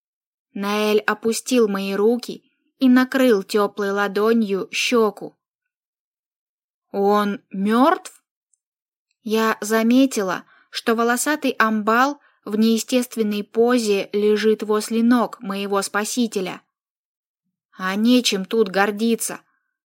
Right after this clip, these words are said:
Это по его милости я вообще в такую ситуацию попала. У этой кошки ещё три жизни. Некоторых смерть ничему не учит.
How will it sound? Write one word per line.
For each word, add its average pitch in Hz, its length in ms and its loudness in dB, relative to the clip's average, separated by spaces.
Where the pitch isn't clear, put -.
Это 190 240 -2
по 208 100 -2
его 220 440 6
милости 208 720 0
я 202 280 2
вообще 214 880 2
в - 60 -20
такую 202 380 0
ситуацию 208 680 2
попала. 202 600 2
У 262 140 4
этой 269 440 4
кошки 240 540 0
ещё 214 560 0
три 220 340 2
жизни. 214 680 -2
Некоторых 208 920 -2
смерть 214 680 -4
ничему 226 600 2
не 196 160 -4
учит. 214 500 -2